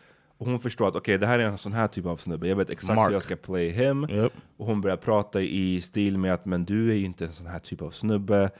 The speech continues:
Speaker 2: Mm.
Speaker 1: Om vi ligger igen, liksom, du behöver
Speaker 2: She's
Speaker 1: inte
Speaker 2: playing it.
Speaker 1: betala." Och han köper ju det till hundra procent och bara, "Oh my God, vi, vi är liksom"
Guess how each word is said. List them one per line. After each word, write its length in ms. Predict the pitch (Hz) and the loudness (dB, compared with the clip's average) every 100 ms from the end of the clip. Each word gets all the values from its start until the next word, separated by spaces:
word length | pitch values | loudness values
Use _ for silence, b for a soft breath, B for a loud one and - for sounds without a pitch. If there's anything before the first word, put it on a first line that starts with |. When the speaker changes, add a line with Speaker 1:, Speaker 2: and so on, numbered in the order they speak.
| B | B
Speaker 2:
Mm. 360 | 98 101 101 98 | -4 -2 -2 -2
Speaker 1:
Om 100 | 92 | -4
vi 100 | 95 | -2
ligger 260 | 95 92 | -2 -2
igen, 480 | 92 107 107 101 101 | 2 4 4 4 2
liksom, 340 | 95 - 92 | 0 -2 -2
du 80 | 95 | -2
behöver 180 | 92 92 | 2 2
Speaker 2:
She's 20 | |
Speaker 1:
inte 120 | 92 - | 2 0
Speaker 2:
playing 180 | 113 | -4
it. 60 | 104 | -2
Speaker 1:
betala." 600 | 98 98 92 95 92 90 b b b b b 110 | 0 2 2 2 2 0 b b b b b -4
Och 120 | 98 | 0
han 400 | 120 113 110 104 | 2 2 0 -4
köper 340 | - 95 87 90 | -2 -2 -2 -4
ju 40 | |
det 300 | 87 85 - | -2 -4 -6
till 160 | 92 82 | -6 -4
hundra 320 | 85 80 82 | -4 -2 -6
procent 420 | - 107 90 - | -6 -4 -4 -6
och 60 | 82 | -6
bara, 160 | 78 - | -2 0
"Oh 240 | 160 90 | 0 -2
my 60 | 85 | -2
God, 360 | 147 123 90 | 0 2 2
vi, 360 | 98 127 131 - | 0 0 -2 -6
vi 240 | 95 117 | -2 0
är 40 | 160 | 2
liksom" 440 | 113 98 90 90 | 0 -2 -4 -6